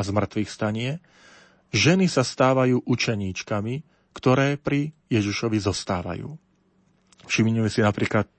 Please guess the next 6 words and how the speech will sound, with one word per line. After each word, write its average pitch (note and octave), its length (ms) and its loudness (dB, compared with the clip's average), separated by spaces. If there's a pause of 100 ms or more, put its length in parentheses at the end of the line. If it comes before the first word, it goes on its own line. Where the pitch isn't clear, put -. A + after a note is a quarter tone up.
taký A#2+ 320 2
rozdiel. G2 480 0 (800)
Pri A#2 160 2
sťatí E3 560 0
Jána B2+ 240 2
Krstiteľa G#2+ 800 -6